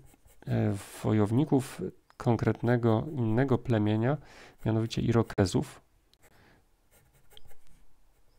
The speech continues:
Mm, zobaczycie, jak oni wyglądali. Nawet,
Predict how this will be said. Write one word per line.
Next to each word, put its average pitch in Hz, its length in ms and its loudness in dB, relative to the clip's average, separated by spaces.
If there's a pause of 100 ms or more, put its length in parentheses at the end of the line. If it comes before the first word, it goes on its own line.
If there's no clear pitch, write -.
(2500)
Mm, 117 340 0 (1120)
zobaczycie, 113 680 -2
jak 104 460 -2
oni 120 200 0
wyglądali. 113 580 4
Nawet, 113 440 2